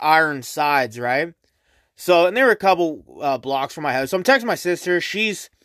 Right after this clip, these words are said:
running around getting stuff ready for the barbecue. And I'm like, "Fuck.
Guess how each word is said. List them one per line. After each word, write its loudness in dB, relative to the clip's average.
running 4
around 2
getting -4
stuff 0
ready -2
for -6
the -4
barbecue. -2
And -6
I'm -6
like, -4
"Fuck. -2